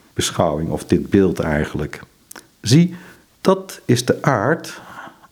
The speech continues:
niet van een klooster, ook niet de aard van de wereld.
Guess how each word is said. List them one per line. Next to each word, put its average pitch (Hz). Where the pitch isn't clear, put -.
niet 143
van -
een 85
klooster, 131
ook 117
niet -
de -
aard 95
van 87
de 90
wereld. 117